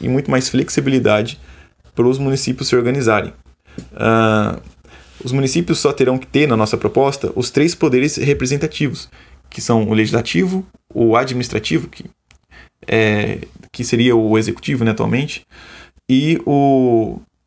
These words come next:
o poder fiscalizador, que é o poder de chefia de Estado também, que é o poder moderador. Enfim,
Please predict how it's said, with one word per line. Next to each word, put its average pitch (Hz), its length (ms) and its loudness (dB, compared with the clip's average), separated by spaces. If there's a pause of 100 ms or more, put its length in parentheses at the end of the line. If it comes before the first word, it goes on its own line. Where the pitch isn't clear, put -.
(520)
o - 100 -2
poder 127 280 2
fiscalizador, 131 840 0
que - 80 -4
é 113 40 4
o 110 40 2
poder 117 400 2
de 113 120 -2
chefia 127 320 2
de 127 60 -4
Estado 117 320 0
também, 117 280 0
que 131 100 -6
é 123 40 -4
o 120 40 -6
poder 117 280 0
moderador. 131 580 0 (180)
Enfim, 107 340 -6